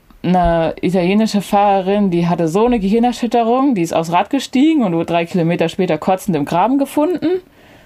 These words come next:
Äh, Romy Kasper war im Krankenhaus, wir lagen da alle im Krankenhaus nebeneinander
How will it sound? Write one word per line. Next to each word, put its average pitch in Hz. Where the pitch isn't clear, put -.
Äh, -
Romy 175
Kasper 277
war 254
im 254
Krankenhaus, 269
wir 208
lagen 202
da 165
alle 247
im 208
Krankenhaus 220
nebeneinander 202